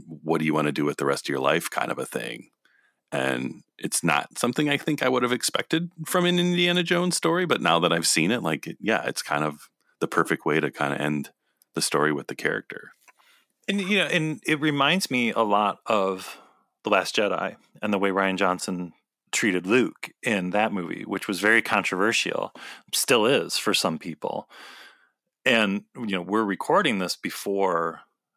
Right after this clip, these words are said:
Speaker 2: the movie has come out, like, and audiences have really seen it. But I can kinda feel like maybe that could be a thing with a certain audience. And I d-, a-, at least I feel like we like that with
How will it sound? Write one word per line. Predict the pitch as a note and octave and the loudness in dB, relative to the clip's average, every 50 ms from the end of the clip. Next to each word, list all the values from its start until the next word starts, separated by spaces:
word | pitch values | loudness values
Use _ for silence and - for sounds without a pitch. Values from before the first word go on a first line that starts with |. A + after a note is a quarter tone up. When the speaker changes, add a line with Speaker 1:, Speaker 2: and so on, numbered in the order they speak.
| _ _ - | _ _ -6
Speaker 2:
the | F#2 | -4
movie | F2 F2+ F2+ E2 F2+ | -4 -4 -4 -6 -6
has | E2 - F2+ F2+ - | -8 -6 -6 -6 -6
come | - - - E2+ E2 | -6 -8 -8 -4 -2
out, | F#2 A2 G2+ E2+ D#2+ - - _ _ _ - - | 0 2 2 0 -2 -4 -10 _ _ _ -6 -6
like, | F2+ - - - | -6 -6 -6 -8
and | - F#2 F2 E2+ E2+ - - - - _ _ _ _ - - | -8 -8 -8 -10 -14 -16 -20 -20 -20 _ _ _ _ -4 0
audiences | G#2+ G#2 G#2 G#2 G#2 G2 F#2 - - F#2+ - - | 2 2 4 4 4 2 2 0 -2 -4 -4 -4
have | G2 F2 D#2+ | -6 -4 -2
really | F#2+ G2+ A2 G2 D#2+ | 2 2 2 2 2
seen | D2+ - - A2+ A#2 A2+ G2+ | 0 -2 -2 0 0 0 0
it. | F2 E2+ - - - - - - - _ _ _ _ _ - - - - - - | -2 -4 -8 -12 -16 -20 -20 -20 -20 _ _ _ _ _ -20 -20 -18 -6 0 2
But | G#3 G3 | 4 4
I | F3+ E3 | 4 4
can | - E3+ E3 | 2 0 0
kinda | - - - E3 E3 D#3 D3+ C#3 - _ _ _ - | 2 2 2 2 2 2 2 0 -2 _ _ _ -10
feel | - - - - B2+ B2 C3 C#3 | -10 -6 -2 2 2 4 4 4
like | B2+ A#2+ A#2 A#2 A2+ - | 4 4 2 2 0 -2
maybe | G#2+ G#2 G2+ G2 G2 G2 | -2 0 0 0 0 2
that | F2+ F#2+ F2+ F2+ - - | 2 2 2 0 -2 -2
could | - G2 F2 | -4 -4 -2
be | - F#2 F2+ | -2 -4 -4
a | E2+ | -4
thing | - - - F#2 F2+ F2 F2 F#2+ F#2+ - - | -4 -2 -2 -2 0 0 -2 -4 -4 -4 -2
with | F#2 F#2 F#2+ - - - - - | -2 -2 -2 -4 -10 -20 -12 -6
a | - - | -4 -2
certain | - - A2 G2 G2 G2+ G#2 G2+ | 0 0 2 0 0 0 0 2
audience. | G2 F#2 F#2+ G2+ G#2+ A2+ A#2 A#2+ A#2 - - - - - - | 2 2 2 2 2 0 0 0 -2 -4 -6 -6 -6 -6 -2
And | A#2 A2+ G#2+ G#2+ G#2 G2+ G2 F#2+ - _ _ - - _ _ _ _ _ _ _ - | 0 2 2 2 2 0 0 -2 -6 _ _ -20 -20 _ _ _ _ _ _ _ -4
I | - A#2 | -4 -4
d-, | A2+ - - - | -4 -6 -4 -2
a-, | - A#2 A2+ - - A2+ | 0 0 2 2 2 2
at | A#2 A2 | 2 4
least | A#2 C3 C3 - C3+ | 2 2 2 2 0
I | A2 | 0
feel | - - C3+ A#2+ | 0 2 2 2
like | G#2+ G#2+ G#2+ G#2 F#2+ - - - | 4 4 4 2 2 -2 -6 -4
we | G#2+ G#2 B2 C3 C3+ C3+ C3+ C3 B2+ A#2+ A#2 - _ _ _ _ _ | 0 2 2 2 2 0 -2 -2 -4 -6 -8 -12 _ _ _ _ _
like | - A#2+ A#2 C#3 F3+ G#3+ G#3+ - | -8 -2 2 2 2 2 2 -2
that | - - - - - _ - | -6 -6 -6 -8 -10 _ -2
with | G#2+ G#2 G2 F#2 - - - - - | 0 2 2 2 0 -4 -10 -14 -16